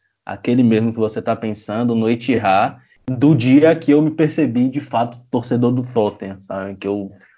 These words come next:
fiquei feito louco na hora do gol, uma felicidade gigantesca. Então eu quero deixar meus parabéns a Gabriel, que além de tudo é o meu amigo e junto com o Fernando é um dos embaixadores de Tottenham aqui em Salvador.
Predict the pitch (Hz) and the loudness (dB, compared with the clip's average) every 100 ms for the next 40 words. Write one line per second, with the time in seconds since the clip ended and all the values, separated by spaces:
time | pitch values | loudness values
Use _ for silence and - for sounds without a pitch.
0 | _ _ - 110 113 110 - 110 120 113 | _ _ -10 -2 0 0 0 -2 0 0
1 | 104 123 131 123 113 110 113 110 98 95 | 4 4 4 2 2 2 2 0 -4 -2
2 | 101 117 120 117 110 104 104 _ _ _ | 2 4 4 4 2 -2 -10 _ _ _
3 | - 95 107 - 107 113 123 110 113 113 | -14 -8 -8 -4 -4 -4 -2 0 0 -2
4 | 104 113 127 123 123 107 120 123 123 113 | -4 -4 -2 -2 -2 -2 -2 -2 -6 -6
5 | 117 117 117 113 117 113 117 113 113 110 | -6 -6 -2 0 0 -2 -2 -4 -2 0
6 | 101 98 107 107 107 101 101 107 113 113 | 0 -2 -6 -4 -2 0 2 2 2 0
7 | 104 104 - 110 107 107 104 - - _ | -2 -4 -4 -2 -2 -2 -6 -14 -20 _
8 | - 110 113 113 110 104 107 117 131 117 | -4 0 4 4 2 2 2 4 4 4
9 | 113 123 131 131 139 110 110 120 120 123 | 4 0 -2 -2 0 0 0 0 2 0
10 | 120 120 117 120 123 107 104 107 104 98 | 0 0 0 -2 -4 -4 -2 -2 -6 -4
11 | 107 104 113 107 - - - - - 113 | -2 -2 -4 -6 -8 -20 -20 -10 -2 -2
12 | 110 117 120 120 127 127 135 104 85 80 | -2 -4 -2 2 2 2 2 0 -4 -12